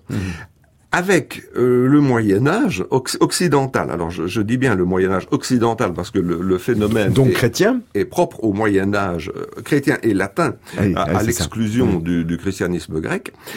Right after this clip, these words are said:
Speaker 2: Avec le Moyen Âge occidental, nous avons un système de croyance qui est, euh,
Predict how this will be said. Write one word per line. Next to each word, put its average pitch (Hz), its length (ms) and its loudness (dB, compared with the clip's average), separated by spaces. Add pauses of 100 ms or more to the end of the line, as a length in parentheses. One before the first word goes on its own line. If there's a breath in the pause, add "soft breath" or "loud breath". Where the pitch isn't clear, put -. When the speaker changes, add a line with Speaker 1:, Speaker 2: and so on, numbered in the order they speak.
(300 loud breath)
Speaker 2:
Avec 165 240 2
le 151 120 2
Moyen 139 380 2
Âge 117 160 0
occidental, 101 640 -2
nous 131 180 2
avons 143 260 2
un 104 120 0
système 143 580 0
de 90 480 4
croyance 139 580 -2
qui 139 220 0
est, 127 180 4 (380 loud breath)
euh, 87 340 2